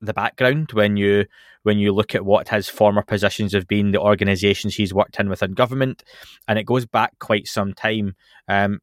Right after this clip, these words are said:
Admiral Inman is, is ninety years of age now, so I don't think he's done many interviews. I think the most notable recent one was nineteen eighty-nine,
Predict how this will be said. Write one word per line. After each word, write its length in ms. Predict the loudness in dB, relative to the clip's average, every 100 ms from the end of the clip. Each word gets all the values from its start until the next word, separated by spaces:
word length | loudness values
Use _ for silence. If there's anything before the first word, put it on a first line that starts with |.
| _ -4
Admiral 360 | -4 -2 -2 0
Inman 460 | 0 0 -2 -4 -2
is, 260 | 0 0 -2
is 160 | -6
ninety 400 | -2 -2 -2 -4
years 260 | 0 0 0
of 80 | -2
age 240 | -4 0
now, 180 | 2 2 -2 _ _ _
so 480 | -2 2 4 6 2 0 -14 -4
I 140 | 0
don't 240 | 2 2 0
think 200 | -4 -2
he's 200 | -4 0
done 340 | 2 2 2
many 260 | 2 2 0
interviews. 460 | 0 2 4 2
I 60 | 2
think 260 | -4 -4 -8 _ -6
the 160 | -2
most 280 | 0 0 0
notable 500 | 0 2 2 2 2
recent 260 | 2 0 0
one 120 | 0
was 120 | 0
nineteen 340 | -2 -2 -6 -6
eighty-nine, 760 | -6 -2 -2 2 2 0 -2